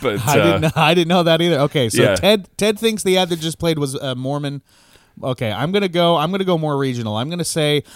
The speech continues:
Speaker 2: I'm gonna say this was for a, a regional restaurant.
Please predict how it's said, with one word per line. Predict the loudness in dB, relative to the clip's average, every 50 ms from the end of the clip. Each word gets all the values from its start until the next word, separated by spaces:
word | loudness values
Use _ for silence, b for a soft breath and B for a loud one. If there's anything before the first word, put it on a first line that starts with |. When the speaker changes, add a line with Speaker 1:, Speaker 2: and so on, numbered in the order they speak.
| B B B
Speaker 2:
I'm | -2 0
gonna | 0 0 2
say | 2 2 2
this | 2 0 0 0
was | 0 0 0 0 -4
for | -6 -4 -2 0 2 2 0 0 -2
a, | -2 -2 -2 -2 -4 -6 b b
a | b -4 -4
regional | -4 -4 -4 -4 -4 -4 -2 0 0 2 0 0 -2 -6
restaurant. | -6 -4 -4 -4 -4 -6 -6 -8 -8 -8 -10 -14 -18 -20